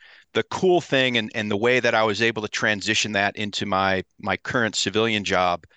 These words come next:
at Sitka was when nine eleven happened, none of the gear, clothing, equipment, tactics, procedures, none of that existed anymore to go to Afghanistan. That,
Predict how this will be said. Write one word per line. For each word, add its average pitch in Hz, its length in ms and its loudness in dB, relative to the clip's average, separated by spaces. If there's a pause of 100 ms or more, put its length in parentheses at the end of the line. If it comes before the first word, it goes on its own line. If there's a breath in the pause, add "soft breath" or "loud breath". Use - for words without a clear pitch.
(180 soft breath)
at 101 160 -2
Sitka 107 480 0
was 98 480 0 (400 soft breath)
when 107 500 0 (300)
nine 123 300 0
eleven 127 260 2
happened, 110 500 -2 (480)
none 120 340 0
of 123 100 0
the 117 80 0
gear, 113 580 0 (460)
clothing, 123 580 0
equipment, 113 680 0 (160)
tactics, - 800 -2
procedures, 113 640 -2
none 120 180 0
of 127 80 0
that 123 160 2
existed 101 640 -2
anymore 101 460 -2
to - 180 -8
go 101 200 0
to 92 100 2
Afghanistan. 92 720 -2
That, 113 240 -2